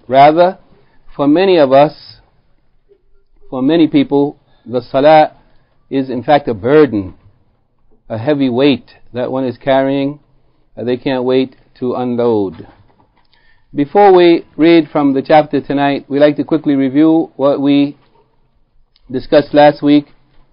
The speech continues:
from the questionnaire study guide for lecture number thirteen, dealing with the prohibition of resembling animals, especially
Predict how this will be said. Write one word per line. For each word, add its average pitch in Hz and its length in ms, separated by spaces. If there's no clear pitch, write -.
from 143 300
the 135 240
questionnaire 156 400
study 143 280
guide 139 360
for 139 80
lecture 135 320
number 131 240
thirteen, 160 720
dealing 160 380
with 160 220
the 135 100
prohibition 160 920
of 143 360
resembling 151 600
animals, 151 760
especially 156 720